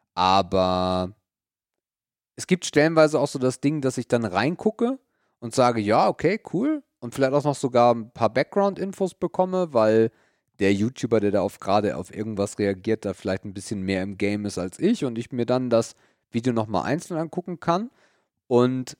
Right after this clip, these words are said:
ich mach's auch eigentlich gerne mal im, im Stream, dass ich, äh, halt auch mit den Zuschauern dann live, was ich das wesentliche schlauere Format finde, als das Ganze nochmal bei YouTube hochzustellen, als Reaction, Reaction, ähm,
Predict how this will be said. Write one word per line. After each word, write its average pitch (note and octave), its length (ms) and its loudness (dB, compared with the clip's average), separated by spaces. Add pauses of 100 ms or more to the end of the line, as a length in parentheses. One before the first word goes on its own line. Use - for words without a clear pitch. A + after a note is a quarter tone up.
(840)
ich - 100 -10
mach's B2 240 2
auch D3+ 180 2
eigentlich D3 380 0
gerne C3+ 400 2
mal A#2 320 4
im, G2+ 300 -8
im G#2 140 -10
Stream, F3+ 580 2
dass A2 220 0
ich, G#2 380 -4
äh, F#2+ 380 0 (100)
halt G#2 240 -2
auch C3+ 300 -6 (140)
mit B2 260 -6
den A#2 220 0
Zuschauern C3 600 0
dann A2 180 -2
live, G#2 420 0
was G#2 160 -4
ich - 200 -10 (120)
das - 240 -10
wesentliche F#2+ 520 -6
schlauere G#2 520 2
Format F2+ 500 -4
finde, F#2+ 320 -8
als F2+ 240 -12
das F#2 140 -14
Ganze F#2 280 -12
nochmal F2+ 340 -6
bei E2+ 100 -2
YouTube F#2+ 400 -4
hochzustellen, F2+ 680 -8 (240)
als F2+ 300 -10
Reaction, F2+ 480 -4
Reaction, G2+ 500 -2 (800)
ähm, G#2+ 600 2